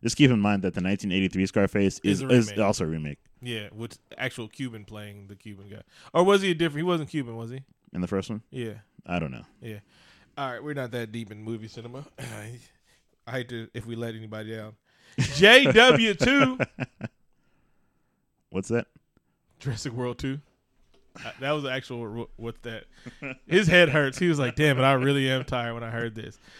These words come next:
Speaker 2: So they promised that, uh, Jurassic World two is going to be scarier and gonna have more animatronics, meaning practical
Speaker 1: Effects.
Speaker 2: dinosaurs.
Speaker 1: Now,
Speaker 2: Effects.
Speaker 1: before we talk about that,
Speaker 2: Mm-hmm.
Speaker 1: I wanna preface with, did you like the first Jurassic World?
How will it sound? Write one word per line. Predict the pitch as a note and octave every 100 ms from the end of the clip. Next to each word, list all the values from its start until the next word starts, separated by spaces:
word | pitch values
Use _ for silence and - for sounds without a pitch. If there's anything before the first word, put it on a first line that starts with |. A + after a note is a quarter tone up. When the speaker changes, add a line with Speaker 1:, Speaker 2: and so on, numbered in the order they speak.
| -
Speaker 2:
So | - F#3+
they | F3+
promised | F3+ G#3 G#3 G#3+ G#3 -
that, | E3 D3+ C3 B2 - - -
uh, | D3
Jurassic | C3 D3 E3 F3 F3
World | F3 E3+ -
two | F#3 F#3 F#3
is | D#3 C3+
going | B2+ C#3+ C#3+
to | - C#3+
be | C3 C3 B2 - _ _ _
scarier | - - - F#3 G#3 G#3+ A3+ A#3 -
and | D#3+ D3+
gonna | D3+ C#3+
have | C#3+ C3
more | C3+ D#3+ E3+ E3+ - -
animatronics, | D#3 D#3+ D3 - D#3+ D3 C3
meaning | C3+ C#3+ C#3 B2+
practical | - D3 C#3+ D3 B2+ C#3 C3+ C3 C3 B2+ A#2+ -
Speaker 1:
Effects. | - F3
Speaker 2:
dinosaurs. | C#3 C3 A#2+ A#2 G#2+ A2 -
Speaker 1:
Now, | A2+
Speaker 2:
Effects. | A2+ G#2 -
Speaker 1:
before | - G2+ B2
we |
talk | A#2 A2+
about | G2+ F#2 D#2
that, | F#2 G2 _ C3
Speaker 2:
Mm-hmm. | A#2+ B2+ - -
Speaker 1:
I |
wanna | F#2 -
preface | G2 F#2 F2+ -
with, | E2+ F2
did | F2+
you | F#2
like | D#2 E2 E2+ - -
the | F2
first | - F#2+ F2
Jurassic | - D#2+ -
World? | D2 C#2 C#2+